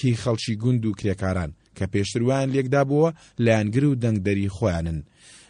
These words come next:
لینین تووشی شۆک هات، بە تایبەتی کە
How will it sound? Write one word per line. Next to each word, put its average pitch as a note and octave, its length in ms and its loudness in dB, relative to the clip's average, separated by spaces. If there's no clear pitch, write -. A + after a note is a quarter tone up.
لینین F#2+ 460 2
تووشی B2+ 480 -2
شۆک A2 360 -2
هات، D#2 280 -6
بە F#2 140 -2
تایبەتی F2+ 520 -2
کە A#2 120 2